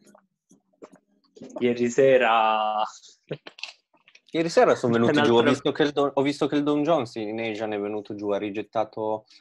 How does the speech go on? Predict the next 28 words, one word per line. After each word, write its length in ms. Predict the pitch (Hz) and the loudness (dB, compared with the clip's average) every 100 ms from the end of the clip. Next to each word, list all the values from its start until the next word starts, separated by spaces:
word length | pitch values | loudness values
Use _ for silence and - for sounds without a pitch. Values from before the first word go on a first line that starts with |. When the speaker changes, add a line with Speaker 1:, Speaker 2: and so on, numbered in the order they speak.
| _ _ _ _ _ _ _ | _ _ _ _ _ _ _
Speaker 2:
il 100 | 110 | -10
livello 340 | 113 113 117 | -8 -6 -6
chiave, 540 | 110 127 127 117 - _ | -4 0 0 0 -6 _
pam, 260 | - 98 - _ | -6 -6 -8 _
ed 140 | 110 | -10
è 60 | 104 | -10
venuto 340 | 107 110 107 | -8 -10 -10
giù, 140 | 110 117 | -12 -10
solo 220 | - 107 | -8 -6
che 120 | 104 | -6
ovviamente 600 | 95 95 95 101 98 92 | -10 -10 -10 -8 -8 -10
era 120 | 98 | -10
in 100 | 98 | -10
Asian. 400 | 98 98 98 101 - _ | -8 -8 -8 -10 -12 _
Quando 260 | - 120 131 | -6 -4 0
non 160 | 139 | -2
trado 300 | 139 147 143 | 0 0 2
Asian 540 | 147 156 151 156 151 147 _ _ _ _ _ | 0 0 -2 -4 -6 -8 _ _ _ _ _
si 180 | - 117 | -12 -6
muove 260 | 110 107 101 | -2 -2 -2
tutto, 320 | 98 - 101 | -6 -8 -8
quando 200 | 107 104 | -8 -6
trado 300 | 113 117 120 | -6 -4 -2
Asian 360 | 131 113 98 - | -2 -4 -8 -10
non 140 | 95 | -14
si 140 | - | -14
muove 240 | 95 90 90 | -14 -14 -12
niente. 720 | 90 98 90 90 - 123 | -8 -6 -6 -10 -8 -8